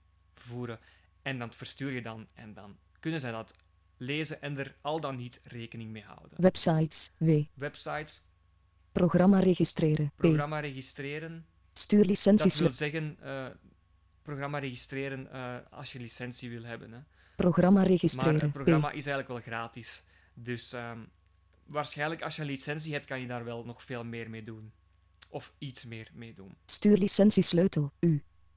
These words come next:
Speaker 1: Voilà, dat wil ik dus zeggen met licentiesleutel.
Speaker 2: Overtap in radio,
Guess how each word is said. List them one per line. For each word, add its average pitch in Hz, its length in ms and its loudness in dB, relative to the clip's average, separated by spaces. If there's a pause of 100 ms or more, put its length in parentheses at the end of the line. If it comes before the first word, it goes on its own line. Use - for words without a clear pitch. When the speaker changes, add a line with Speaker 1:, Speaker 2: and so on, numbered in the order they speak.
(140)
Speaker 1:
Voilà, 107 200 -18
dat 120 140 -12
wil 123 100 -8
ik 117 60 -12
dus 113 120 -16
zeggen 113 220 -12
met 110 180 -14
licentiesleutel. - 1000 -16
Speaker 2:
Overtap 175 440 0
in 175 120 8
radio, 175 360 4